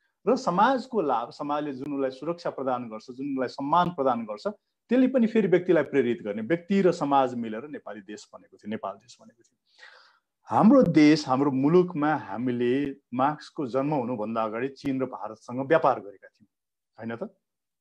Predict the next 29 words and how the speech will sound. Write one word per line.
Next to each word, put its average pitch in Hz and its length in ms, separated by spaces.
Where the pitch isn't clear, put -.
हो, 269 300
त्यो 262 100
व्यापारले 220 600
केही 220 220
सीमित 240 420
ठाउँमा 160 280
बढी 151 280
लाभ 113 240
दियो 101 160
होला, 101 120
भनौँ 113 420
न, 98 40
होइन? 110 580
काठमाडौँलाई 135 500
बढी 123 220
लाभ 110 260
दियो 101 160
होला, 107 160
तर 190 220
त्यो 185 160
लाभको, 139 960
फाइदाको 175 440
मात्रा 156 400
फरक 147 240
हो, 165 200
फाइदा 127 200
नेपालले 117 400
लिएको 143 320
थियो। - 160